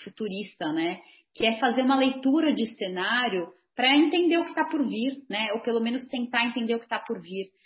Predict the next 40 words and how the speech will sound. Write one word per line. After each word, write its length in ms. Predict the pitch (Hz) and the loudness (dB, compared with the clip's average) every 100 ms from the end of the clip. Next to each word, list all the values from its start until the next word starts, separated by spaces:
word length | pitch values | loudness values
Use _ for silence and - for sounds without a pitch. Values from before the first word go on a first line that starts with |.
| _ | _
A 60 | 185 | -2
gente 260 | 208 262 254 | 0 -2 0
precisa 540 | 254 - 277 277 262 | -2 -2 0 2 2
exercitar 640 | 220 214 - 208 - 175 160 | 0 -4 -6 -10 -4 -4 -4
isso, 280 | 165 - 175 | -6 -10 -10
né? 160 | 175 | -8
Não, 140 | 190 220 | -6 -4
não 280 | 233 254 240 | -2 0 4
dá 300 | 233 269 - | 2 2 -2
tempo 300 | 226 226 - | -2 -4 -4
pra 160 | 208 190 | -4 -2
gente, 400 | 202 196 - 190 - - - | -4 -6 -8 -8 -14 -16 -2
é, 420 | 190 190 185 175 180 | 2 4 4 2 0
perder 480 | - 226 196 202 214 | 4 4 4 4 6
o 160 | 214 165 | 4 2
bonde, 460 | 190 190 190 165 | 2 2 0 -4
gente. 340 | 156 147 143 165 | -4 -2 -2 -4
A 20 | |
gente 280 | 208 214 - | -6 -8 -10
precisa 260 | - 220 | -6 -4
entender 460 | 220 208 226 208 202 | -4 -2 -4 -2 -4
o 80 | 202 | -4
nosso 340 | 196 190 - | -6 -8 -12
mundo, 400 | 196 180 165 156 156 - _ | -8 -6 -6 -8 -12 -20 _
né? 220 | 175 180 180 - - | 0 0 -2 -12 -10
Então, 240 | 185 202 | -6 -2
eu 160 | 202 202 | 2 2
acho 200 | 202 - - | 2 0 0
que 180 | 220 | 4
esse 160 | 226 226 | 4 2
é 60 | 233 | 2
um 60 | |
aprendizado 640 | 214 214 208 180 196 214 - | 2 0 -4 2 2 2 0
que 80 | |
tem 160 | - 190 | -6 -8
sido 260 | - 208 190 | -6 -10 -8
super 300 | - 226 240 | -8 -4 0
importante 720 | 240 226 202 - 196 196 - | 0 0 -4 -2 -4 -4 -8
pra 160 | 196 185 | -6 -4
mim, 280 | 175 196 | -4 -8